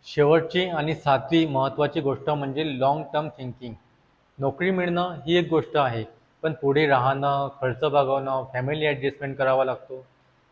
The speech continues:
त्यामुळे जिल्हा निवडताना शॉर्ट टर्मपेक्षा लाँग टर्म फ्युचर विचारात घ्या. आता हे सगळे फॅक्टर्स एकत्र बघितल्यावर तुम्हाला लक्षात येईल, जिल्हा निवड ही केवळ मनातलं ठिकाण देण्याची गोष्ट नाही, ही एक पूर्ण स्ट्रॅटेजी आहे.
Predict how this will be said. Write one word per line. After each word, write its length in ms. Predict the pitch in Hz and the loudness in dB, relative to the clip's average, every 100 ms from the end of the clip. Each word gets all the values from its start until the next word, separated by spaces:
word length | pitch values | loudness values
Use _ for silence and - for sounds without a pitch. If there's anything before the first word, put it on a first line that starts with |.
| _ | _
त्यामुळे 460 | 156 160 156 147 156 | 2 4 4 0 0
जिल्हा 360 | 120 127 139 | -2 0 2
निवडताना 600 | 170 165 151 143 147 147 151 | 2 2 0 0 -2 -2 -4
शॉर्ट 260 | - 143 143 - | 0 2 2 0
टर्मपेक्षा 500 | 160 151 139 - 156 | -4 -2 -6 -2 -4
लाँग 380 | 139 120 143 147 | -2 0 -2 -2
टर्म 140 | 160 156 | -4 -6
फ्युचर 380 | - 135 143 156 | -6 -6 -2 -2
विचारात 340 | 127 135 131 | 0 0 0
घ्या. 240 | 110 113 110 - _ | -2 -6 -8 -16 _
आता 200 | 127 131 | -2 2
हे 160 | 180 180 | 2 2
सगळे 280 | 175 156 160 | 2 4 4
फॅक्टर्स 540 | 156 127 - 151 151 - | 2 0 0 -2 -2 -4
एकत्र 380 | 127 151 151 170 | -4 -2 0 0
बघितल्यावर 640 | 147 135 131 127 120 131 147 - _ _ _ | 0 0 0 2 2 0 -4 -16 _ _ _
तुम्हाला 400 | 135 143 175 165 | 0 2 4 2
लक्षात 280 | 143 151 151 | 2 0 2
येईल, 260 | 147 151 165 - - | 0 -2 -6 -12 -8
जिल्हा 300 | 123 135 170 | -4 0 0
निवड 360 | 170 165 170 | 2 0 -2
ही 80 | 156 | -4
केवळ 260 | 160 160 170 | 0 2 2
मनातलं 500 | 143 127 143 151 160 | 0 -2 -2 0 -2
ठिकाण 360 | 156 - 156 | -4 -4 -2
देण्याची 400 | 156 135 139 127 | 0 -2 -4 -8
गोष्ट 280 | 147 127 127 | -8 -8 -8
नाही, 300 | 143 139 113 104 _ _ _ _ _ 165 | -6 -6 -6 -12 _ _ _ _ _ -2
ही 180 | 170 | 4
एक 380 | 160 156 160 - _ _ | 4 2 -2 -14 _ _
पूर्ण 240 | 139 156 | -2 -2
स्ट्रॅटेजी 540 | 160 147 131 143 139 147 | -2 -2 -2 -2 0 0
आहे. 440 | 135 131 131 - | 0 -2 -10 -16